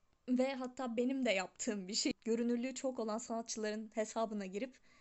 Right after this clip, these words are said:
hani "Bu adam bunun için mi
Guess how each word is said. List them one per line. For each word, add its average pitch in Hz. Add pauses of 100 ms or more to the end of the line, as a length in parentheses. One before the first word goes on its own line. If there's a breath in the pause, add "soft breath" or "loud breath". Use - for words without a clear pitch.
(280 loud breath)
hani 214 (460)
"Bu 240
adam 302
bunun 233
için 226
mi 185